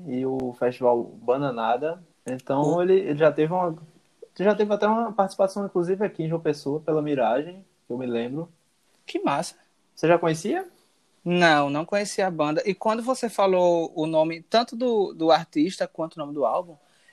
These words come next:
Speaker 2: eu pensei que fosse uma banda de fora, porque tem um
Speaker 1: Sim.
Speaker 2: nome
Speaker 1: Pois é,
Speaker 2: meio,
Speaker 1: nome
Speaker 2: meio
Speaker 1: em inglês, né?
Speaker 2: É, um nome estrangeiro. E aí eu me surpreendi ao saber que ele é da Bahia, né?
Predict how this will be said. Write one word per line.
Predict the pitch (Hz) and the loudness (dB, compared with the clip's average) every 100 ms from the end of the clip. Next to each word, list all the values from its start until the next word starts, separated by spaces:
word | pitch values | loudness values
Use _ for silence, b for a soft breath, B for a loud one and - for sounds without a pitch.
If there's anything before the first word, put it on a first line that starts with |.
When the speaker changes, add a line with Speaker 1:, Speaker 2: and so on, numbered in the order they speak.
| b | b
Speaker 2:
eu | 190 | -2
pensei | 190 262 254 220 214 | 2 2 4 2 2
que | 262 | -4
fosse | - 214 214 - - 240 240 226 208 165 - _ _ - - | -6 -4 -4 -6 -8 -6 -4 -2 -2 -4 -6 _ _ -20 -6
uma | 247 | 0
banda | 208 247 | 0 0
de | 285 | -4
fora, | - 180 147 151 151 _ _ | 0 4 4 2 -4 _ _
porque | - 226 | -8 -4
tem | 254 | -4
um | 240 | -2
Speaker 1:
Sim. | |
Speaker 2:
nome | 240 139 139 135 131 131 _ _ | 0 2 0 -2 -6 -12 _ _
Speaker 1:
Pois | 190 196 | 4 6
é, | 151 | 8
Speaker 2:
meio, | 139 180 | 8 6
Speaker 1:
nome | 151 156 196 | 2 2 6
Speaker 2:
meio | 202 | 6
Speaker 1:
em | |
inglês, | 143 143 175 214 | 4 2 4 2
né? | 165 175 247 - _ _ - | 0 -6 -10 -16 _ _ 0
Speaker 2:
É, | 185 170 | 2 2
um | |
nome | 175 180 | 0 -4
estrangeiro. | 190 - 202 190 170 170 202 - - | -4 -4 -4 -2 -2 0 -2 -6 0
E | 196 | 4
aí | 208 208 202 220 233 | 6 4 2 -2 -2
eu | 233 | -2
me | 247 | -4
surpreendi | 240 254 277 370 196 | -4 -2 -2 0 0
ao | 233 | 0
saber | - 185 180 | -2 -6 -4
que | 180 | -4
ele | 170 170 | -2 0
é | 165 156 151 | 2 0 0
da | 143 | 2
Bahia, | 170 165 147 185 | 4 4 4 2
né? | 175 | 0